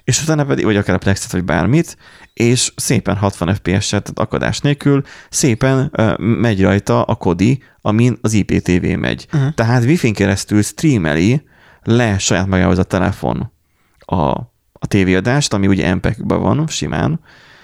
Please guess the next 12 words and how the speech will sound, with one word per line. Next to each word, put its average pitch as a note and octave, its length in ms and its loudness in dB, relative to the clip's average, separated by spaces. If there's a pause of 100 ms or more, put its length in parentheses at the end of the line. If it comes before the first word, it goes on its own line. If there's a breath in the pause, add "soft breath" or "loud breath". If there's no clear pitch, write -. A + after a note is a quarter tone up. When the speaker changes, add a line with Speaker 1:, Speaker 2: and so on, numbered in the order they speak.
(180 soft breath)
Speaker 1:
és, F#2+ 500 2
vagy F2 180 0
M F2 120 -6
P - 40 0
kettő, - 360 -2
és - 140 0
akkor - 360 -2 (140)
ugye F#2+ 200 -2
az F#2 80 -2
nem F#2+ 140 -2
tömörített F2 540 -2
annyira, A2+ 360 0